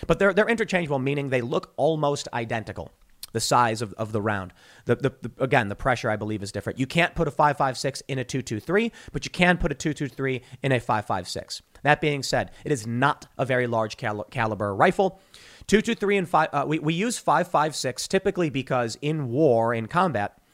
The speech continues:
you wanna be able to carry more rounds. The idea being that these are particularly powerful, and being able to fire more rounds is better than being able to fire one big round. But as you can see in the image,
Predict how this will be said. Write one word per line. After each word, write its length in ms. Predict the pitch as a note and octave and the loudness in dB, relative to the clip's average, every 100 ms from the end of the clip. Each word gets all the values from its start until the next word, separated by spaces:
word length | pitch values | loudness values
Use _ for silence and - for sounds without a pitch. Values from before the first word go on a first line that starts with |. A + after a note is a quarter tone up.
| - - | -20 -2
you 140 | C3+ | 4
wanna 140 | D#3+ E3 | 4 4
be 80 | |
able 140 | D#3+ D3+ | 2 0
to 80 | C3 | -2
carry 560 | - D#3 D#3 C#3 A#2 - - | -6 -2 -2 -2 -6 -10 -14
more 420 | G#2 A#2 C#3 C#3+ | -6 2 6 6
rounds. 460 | C3+ A#2+ G2 F2 - _ _ - - | 4 2 -2 -6 -10 _ _ -14 0
The 120 | C3+ | 2
idea 380 | C#3+ D3+ G#3+ G#3 | 2 2 4 4
being 540 | D3+ D#3+ D#3 D3 C#3+ | 2 0 0 -2 -2
that 480 | B2+ B2 A#2 A2+ - | 2 2 2 -2 -8
these 180 | F#2+ B2 | -6 -2
are 60 | B2+ | -2
particularly 580 | C3 C#3+ - B2+ B2 A#2+ | -2 -4 -2 -2 -2 -2
powerful, 640 | - A2 A2 C#3 G#3 A#3 - - - | 0 2 2 2 2 0 -4 -20 -8
and 340 | - C#3+ C3 A2+ - - | 0 0 0 -6 -12 -10
being 280 | A2+ F3+ A3 | -2 0 2
able 240 | F3+ F#3+ F#3 | 2 2 0
to 140 | F#3+ | -2
fire 300 | - D3+ D3 | 0 0 2
more 360 | C3+ D3 C4 C#4 | 0 4 4 4
rounds 440 | C#3 A2+ G#2+ G#2 | 2 -2 -4 -8
is 200 | - B2+ | -6 -6
better 280 | G2 D3+ D#3+ | 2 4 4
than 160 | D3+ C3+ | 2 -2
being 140 | C3+ | -6
able 100 | B2 | -6
to 80 | B2+ | -2
fire 320 | C3 B2 A2 | 0 0 -2
one 460 | F#2 G2+ D3 D#3 C3 | -6 0 0 2 -4
big 340 | G2 E3 D#3 | -4 -4 -4
round. 400 | A#2 A#2+ G2 F2 - _ _ - | -2 -2 -2 -10 -18 _ _ 2
But 120 | F#3+ | 2
as 60 | |
you 40 | B3 | 4
can 120 | G#3+ | 0
see 160 | B3 B3 | 0 0
in 60 | |
the 120 | A#3 | 2
image, 360 | B3 A3+ B2 - | 2 2 -2 -10